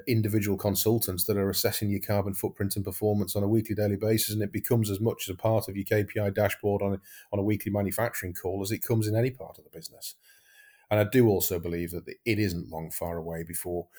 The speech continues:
the value of your company is almost assessed as well with regards to your ability to have a circular economy and be engaged in that,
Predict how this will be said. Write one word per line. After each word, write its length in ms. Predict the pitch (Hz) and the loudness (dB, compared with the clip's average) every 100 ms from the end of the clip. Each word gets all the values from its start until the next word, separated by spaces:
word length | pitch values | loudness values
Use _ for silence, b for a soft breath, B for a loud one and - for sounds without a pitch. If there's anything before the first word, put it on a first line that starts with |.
| B B B | B B B
the 80 | 101 | -4
value 340 | 95 107 98 92 | 2 2 2 0
of 80 | |
your 140 | 92 87 | -4 -4
company 440 | - 104 98 90 | 0 0 0 -4
is 100 | 85 | -6
almost 300 | 87 87 - | -6 -8 -6
assessed 420 | - 95 87 - | -2 -2 -2 -4
as 100 | 87 | -6
well 260 | 92 90 87 | -6 -4 -4
with 180 | 87 87 | -8 -12
regards 480 | 85 87 87 82 - | -10 -6 -6 -6 -8
to 80 | |
your 120 | 87 85 | -10 -10
ability 420 | 92 87 - 95 | -10 -8 -8 -4
to 340 | - 87 85 - | -6 -6 -10 -6
have 160 | 98 | -4
a 60 | 95 | -2
circular 420 | - 90 - 82 | -4 -6 -12 -16
economy 420 | - 98 87 85 | -10 -8 -8 -10
and 120 | 82 | -12
be 120 | 87 82 | -12 -12
engaged 460 | 85 87 85 - | -12 -12 -12 -14
in 100 | 85 | -14
that, 300 | 87 87 - | -16 -8 -6